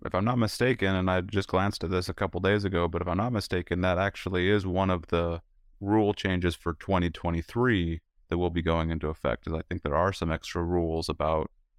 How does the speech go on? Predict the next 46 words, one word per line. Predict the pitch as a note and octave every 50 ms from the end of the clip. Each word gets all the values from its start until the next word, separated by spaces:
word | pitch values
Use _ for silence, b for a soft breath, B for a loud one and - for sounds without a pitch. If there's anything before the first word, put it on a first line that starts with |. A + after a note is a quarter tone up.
| _ _
courts | - - G2 F2+ - - - -
being | F#2 F2 E2 E2 E2 D#2+
required | D#2 D#2+ - - - F2+ F2 F2 F2 F2 E2 E2 E2 D#2 -
to, | - - F2 E2 D#2+ D#2 D#2 D#2 D#2 D2+ D#2 - - _ _ _ _ _ _ _ _ _ _ _
uh, | G2 E2+ E2 D#2+
do | F2 G2 F#2
more | F2 F2 E2 E2+ E2+ - - _ _ _ _ _ _ _ _ _
screening | - - - - - F#2+ F2+ F2 E2+ D#2+ D#2
beforehand. | D#2 E2 D#2 - - E2 E2 D#2+ D#2+ F2+ F#2 - - - -
So | - - -
I, | -
th-, | - - - -
I | - D#2+
think | - - F2+ - -
we'll, | D#2+ D#2+ D#2 D#2 F#2+ G2+ _ _ _ _ _ _ -
we'll | F2 E2 E2
have | E2+ E2 - -
to | - D#2+
see | D#2+ - - F2 E2+
how | E2+ F2 E2+ E2
that | E2 E2+ E2 - -
goes, | - F2 F#2 F#2 E2+ E2 D#2+ D#2
if | E2 D#2
that | - - D2+
was | D#2+ D#2+
part | - - E2+ D#2+ D#2+
of | E2 D#2+ D#2 - _ _ _
the | - D#2
task | D2+ - F#2 E2 D#2+ - - -
force | - E2 D#2 E2 -
recommendations | - D#2 D#2+ - - D#2+ D#2 E2 D#2+ D#2 - - -
as | D2 D2+ F2
well. | E2+ E2+ F2+ F2+ D#2+
I | D#2 D#2
do | D#2+ F2+ F2
think | - - D#2+ D#2
that | - C#2+ C2
there | D2 C#2+
are | D2+ E2
gonna | E2+ E2+ D#2+
be | D#2+ D#2 D#2
continued | - - - D#2 - - F#2 F2 D#2+ D#2
changes | - - E2 E2 E2+ E2+ F2+ D#2+ -
there. | - F2 E2+
And | F2 F#2+
that, | G#2 G#2+ G2+ -